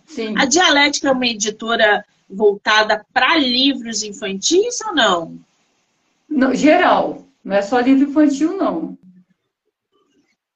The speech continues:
Speaker 2: Entendi.
Speaker 1: Ela tem
Speaker 2: Você gostou dessa experiência de publicar pela Dialética, por uma editora?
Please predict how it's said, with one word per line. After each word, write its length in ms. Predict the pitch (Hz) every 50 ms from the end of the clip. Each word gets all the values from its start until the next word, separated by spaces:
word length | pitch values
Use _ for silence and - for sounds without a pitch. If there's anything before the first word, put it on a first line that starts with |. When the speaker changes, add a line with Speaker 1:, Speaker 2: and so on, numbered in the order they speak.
| _ _ _ _ _ _ _ _ _ _ _ _
Speaker 2:
Entendi. 640 | 202 190 190 185 151 151 160 - 180 170 165 170
Speaker 1:
Ela 100 | 165 190 190
tem 220 | - - - -
Speaker 2:
Você 200 | - - 254 240
gostou 420 | 240 240 240 240 - - 285 294 277
dessa 240 | 277 269 - 262
experiência 680 | 233 - - - - 226 220 220 220 226 226 220 - 214
de 120 | 208 208 190
publicar 540 | - 214 202 196 196 196 202 208 196 202 -
pela 240 | 208 190 190 185
Dialética, 760 | 190 190 190 170 165 170 175 196 226 262 320 311 - - 208
por 260 | 196 - 240 254 247
uma 160 | 240 233 220 214
editora? 840 | 208 196 190 175 156 _ - 220 247 285 294 254 214 180 165 165